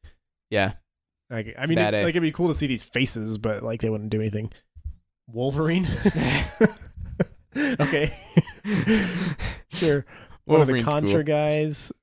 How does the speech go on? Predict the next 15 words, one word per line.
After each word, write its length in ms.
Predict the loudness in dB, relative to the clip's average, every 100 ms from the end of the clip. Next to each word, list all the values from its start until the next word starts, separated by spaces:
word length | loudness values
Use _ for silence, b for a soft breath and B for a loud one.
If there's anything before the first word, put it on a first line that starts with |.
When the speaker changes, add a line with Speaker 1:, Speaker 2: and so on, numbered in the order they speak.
| _
Speaker 2:
the 60 | -12
Predator, 680 | -6 0 2 2 0 0 0
the 100 | -2
T 200 | 0 0
one 160 | 0
thousand. 460 | 0 0 0 0 0
Speaker 1:
I 40 | 2
mean, 100 | 4
Wolverine 320 | 4 2 -2
could 100 | -4
just 160 | -4 -2
heal, 300 | 0 0 0
I 120 | -2
guess. 380 | 0 0 0 -6 0
Like, 260 | 0 0